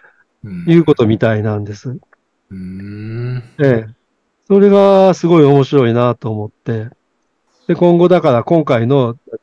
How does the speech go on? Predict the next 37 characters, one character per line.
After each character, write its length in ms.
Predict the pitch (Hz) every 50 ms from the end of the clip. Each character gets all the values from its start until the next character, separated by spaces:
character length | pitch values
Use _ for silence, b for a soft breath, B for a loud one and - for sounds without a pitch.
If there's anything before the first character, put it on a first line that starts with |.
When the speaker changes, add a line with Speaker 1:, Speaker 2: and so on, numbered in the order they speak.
| _ _
Speaker 2:
大 220 | 147 143 143 139
成 260 | 139 - 170 151 139 135
功 300 | - 127 120 117 113 110
を 60 | 113
も 160 | 123 131 135
と 140 | - 131 117
に、 280 | 120 147 160 143 117 - b b b b b
ま 60 | -
あ、 20 | 139
真 280 | - 143 139 143 139 127
田 240 | 139 139 139 135
広 160 | 123 131 143 139
之 120 | 127 120 _
さ 100 | - 113
ん 80 | 113 123
は 280 | 139 147 147 131 117 139 185 - 202
も 200 | 151 135 123 120
う 60 | 120
い 40 | 127
よ 160 | 143 147 135
い 80 | 120 113
よ 160 | 110 110 113 _ b b b b b
ハ 100 | - 127
リ 100 | 120 123
ウ 60 | 120 117
ッ 40 |
ド 180 | 107 107 110 107
の 80 | 107 107
大 240 | 139 131 127 123
ス 140 | 110 - -
タ 180 | - 127 107 104
ー 20 |
と 200 | - - 123 123
い 200 | 127 123 120 117
う 40 | 110
座 180 | 107 123 117 113
に 260 | 117 117 117 117